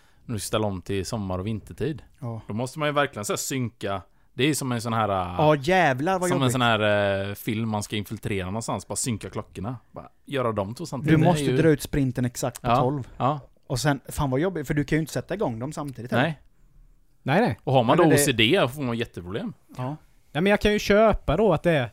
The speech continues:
Speaker 3: liksom framgångsrika, alltså folk som är jävligt täta som
Speaker 1: Ja, men kör
Speaker 3: gör
Speaker 1: va-,
Speaker 3: det.
Speaker 1: kör varannan dag istället.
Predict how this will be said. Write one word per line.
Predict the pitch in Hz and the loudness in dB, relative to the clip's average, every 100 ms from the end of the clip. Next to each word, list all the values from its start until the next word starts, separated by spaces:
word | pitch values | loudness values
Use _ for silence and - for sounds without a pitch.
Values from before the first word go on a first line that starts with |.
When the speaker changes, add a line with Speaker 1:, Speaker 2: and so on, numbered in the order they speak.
| - | -10
Speaker 3:
liksom | 131 139 127 - | -10 -4 -4 -6
framgångsrika, | - 151 160 131 117 120 135 117 - 117 110 - _ _ _ _ | 2 4 4 2 -4 -4 -4 -4 -4 -8 -8 -14 _ _ _ _
alltså | 131 143 110 - _ | -10 -8 -8 -12 _
folk | 165 131 | -2 -2
som | - 139 | -2 0
är | |
jävligt | 123 151 143 107 | 2 2 0 -2
täta | - 170 143 - | -2 0 -2 -6
som | 107 127 | -4 -2
Speaker 1:
Ja, | |
men | 139 | -2
kör | - 120 131 | 2 4 8
Speaker 3:
gör | 202 | 8
Speaker 1:
va-, | 240 | 8
Speaker 3:
det. | 170 107 - | 4 0 -4
Speaker 1:
kör | 190 | -2
varannan | 135 151 190 147 | 0 0 0 -2
dag | 90 101 | -2 -6
istället. | 214 247 - | -10 -12 -16